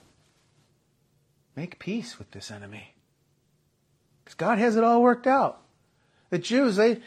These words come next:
they don't have to take things into their own hands. Rather, trust God. And similar to this, we, we should remember that there are these words from Jesus where he tells his church, "She will be persecuted,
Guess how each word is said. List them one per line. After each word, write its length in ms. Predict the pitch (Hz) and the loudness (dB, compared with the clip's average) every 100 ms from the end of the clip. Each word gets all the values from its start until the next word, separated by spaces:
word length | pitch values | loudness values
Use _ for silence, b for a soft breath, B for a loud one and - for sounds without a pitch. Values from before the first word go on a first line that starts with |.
| B | B
they 100 | 196 | 4
don't 100 | 247 | 6
have 120 | 233 | 4
to 60 | 226 | 4
take 280 | - 269 - | 6 6 6
things 400 | 214 143 120 - _ | 2 2 -4 -12 _
into 180 | 180 165 | -2 2
their 160 | 160 160 | 6 6
own 160 | 156 | 6
hands. 600 | 151 143 139 123 113 - - | 2 2 2 2 -4 -12 -4
Rather, 240 | 165 190 190 - | 2 2 0 -6
trust 440 | - 214 226 - | 6 6 6 2
God. 520 | 185 220 262 185 127 - _ _ b b b b | 6 8 8 6 -2 -10 _ _ b b b b
And 260 | 175 175 175 _ - | -4 -4 -8 _ -20
similar 500 | - 233 330 294 180 | 2 4 4 2 0
to 120 | 151 | 0
this, 240 | 131 117 | 0 0
we, 360 | 170 277 294 170 B B B | 2 2 2 0 B B B
we 100 | 202 | 0
should 160 | 226 | 2
remember 440 | 202 196 247 262 185 | 4 6 6 6 4
that 200 | 160 - b b b b b _ | 2 -2 b b b b b _
there 180 | 190 208 | 4 6
are 60 | 196 | 6
these 180 | 196 | 4
words 280 | 180 233 220 | 6 6 6
from 160 | 226 196 | 0 0
Jesus 640 | 226 247 269 214 175 135 | 2 2 2 2 -2 -2
where 120 | 165 | -4
he 60 | 160 | -4
tells 360 | - 208 202 190 | 4 4 4 0
his 180 | 185 | -4
church, 680 | - 226 233 208 - - - - _ _ _ _ _ _ _ _ _ _ _ _ | 2 6 8 6 -2 -10 -10 -14 _ _ _ _ _ _ _ _ _ _ _ _
"She 200 | - 233 | -6 -4
will 100 | 190 | -2
be 80 | |
persecuted, 680 | 139 147 131 139 127 - - | -2 -6 -6 -10 -12 -12 -18